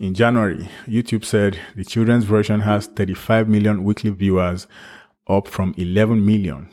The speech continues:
in November twenty seventeen. On the other hand, the main YouTube platform has two billion monthly users.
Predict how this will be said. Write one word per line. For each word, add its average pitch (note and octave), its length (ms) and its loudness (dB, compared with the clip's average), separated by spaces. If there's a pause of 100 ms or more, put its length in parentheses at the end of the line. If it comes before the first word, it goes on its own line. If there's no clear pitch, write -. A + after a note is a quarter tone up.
(180)
in F#2 220 -6
November G2+ 360 0
twenty F#2+ 260 0
seventeen. F2 540 -4 (520)
On F2+ 100 -2
the G#2 80 4
other B2 140 4
hand, F#2+ 340 0 (220)
the G#2 100 -8
main A2+ 280 2
YouTube G#2+ 440 0
platform F#2 520 -4
has F#2+ 500 -2 (220)
two A2 340 0 (200)
billion G2+ 640 2 (220)
monthly F#2+ 420 -4
users. F2+ 560 -6